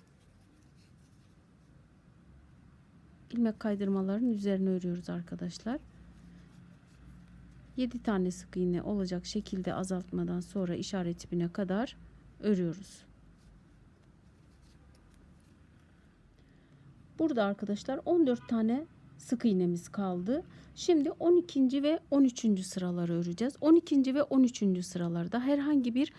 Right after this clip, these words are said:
artırma ya da eksiltme yapmadan on dört tane sık iğnemizi iki sıra halinde örüyoruz.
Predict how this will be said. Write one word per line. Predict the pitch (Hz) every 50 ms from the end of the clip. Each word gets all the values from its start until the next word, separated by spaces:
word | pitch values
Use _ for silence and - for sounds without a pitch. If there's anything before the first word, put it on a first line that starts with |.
| - - - - - - -
artırma | 247 269 269 - - - 277 269 262 262
ya | 247 240 233
da | 247 247 - -
eksiltme | 247 240 - - 269 247 - - 254 254
yapmadan | 254 254 254 - - 208 190 185 196 208 254 320 - - - - - - - -
on | 320 339 311 240
dört | 226 214 - - -
tane | 202 190 185 175 180
sık | - - - 277 - -
iğnemizi | 240 208 190 185 180 180 180 - -
iki | - - 262 - - 311
sıra | - - - 208 202 202 214
halinde | 277 269 247 220 202 196 196 196 240
örüyoruz. | 190 185 190 180 175 165 160 185 - - -